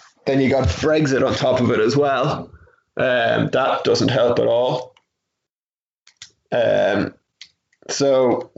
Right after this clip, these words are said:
yeah, I'd have to kinda take my hat off to the general public and say, "Thanks for your patience," because, for,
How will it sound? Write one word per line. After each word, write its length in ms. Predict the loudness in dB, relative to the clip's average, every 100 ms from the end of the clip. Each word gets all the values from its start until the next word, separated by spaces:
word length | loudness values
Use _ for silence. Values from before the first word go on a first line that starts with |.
| -20 -8 -2
yeah, 340 | 0 2 2
I'd 120 | 0 -2
have 240 | -2 0
to 120 | 0
kinda 220 | 0 0
take 160 | 0 0
my 80 | 0
hat 160 | 2 2
off 200 | 2 0
to 60 |
the 120 | 0
general 360 | 0 2 2 0
public 360 | 2 0 0 0
and 140 | 0
say, 320 | 2 0 0
"Thanks 760 | -2 -6 -10 -16 -6 0 0 0
for 120 | 0
your 160 | 2
patience," 480 | 0 0 0 0 -2
because, 360 | -4 0 0 -2
for, 160 | -6